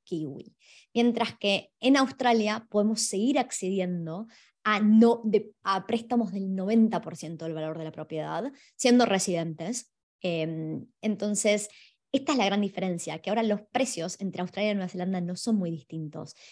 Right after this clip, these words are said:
Y si estamos hablando de una propiedad, por ejemplo, de quinientos mil dólares, yo en Australia puedo poner un depósito de cincuenta mil dólares, mientras que en Nueva Zelanda necesito doscientos mil dólares de depósito y todavía no contemplé los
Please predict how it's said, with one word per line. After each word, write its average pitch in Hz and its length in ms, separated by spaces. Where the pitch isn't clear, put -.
Y 202 60
si 208 80
estamos 220 320
hablando 208 240
de - 20
una 190 100
propiedad, 185 320
por 170 120
ejemplo, 175 280
de 156 100
quinientos 160 460
mil 220 240
dólares, 208 520
yo 202 440
en 185 320
Australia 226 840
puedo 202 220
poner 190 260
un 196 100
depósito 180 640
de 170 140
cincuenta 165 720
mil 262 320
dólares, 160 540
mientras 226 260
que - 140
en 196 60
Nueva 196 140
Zelanda 202 360
necesito 185 460
doscientos 185 680
mil 208 280
dólares 196 340
de 160 240
depósito 175 760
y 190 80
todavía 220 260
no 233 140
contemplé 190 480
los 220 180